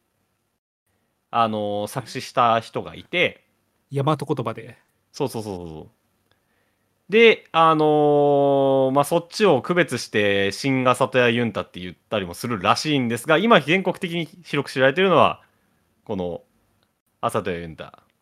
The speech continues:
Speaker 1: 新しくその、大和言葉で、えっと、歌詞、当てられた歌詞のやつ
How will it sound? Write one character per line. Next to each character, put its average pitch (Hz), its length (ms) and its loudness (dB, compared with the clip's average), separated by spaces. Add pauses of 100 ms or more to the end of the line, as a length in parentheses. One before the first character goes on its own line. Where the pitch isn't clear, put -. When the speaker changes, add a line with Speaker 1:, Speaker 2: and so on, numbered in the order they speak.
(760)
Speaker 1:
新 139 240 0
し - 80 -14
く 208 80 -6
そ 185 80 -6
の、 104 200 -6 (1300)
大 120 120 -2
和 117 60 0
言 107 360 -8
葉 90 100 -10
で、 104 320 -8 (420)
え 87 60 -20
っ - 100 -20
と、 92 240 -14 (200)
歌 127 140 -12
詞、 - 260 -14
当 120 100 -6
て 120 100 -6
ら 113 80 0
れ 123 60 -2
た 185 80 0
歌 123 100 -10
詞 110 120 -18
の 90 180 -18
や - 80 -20
つ - 200 -20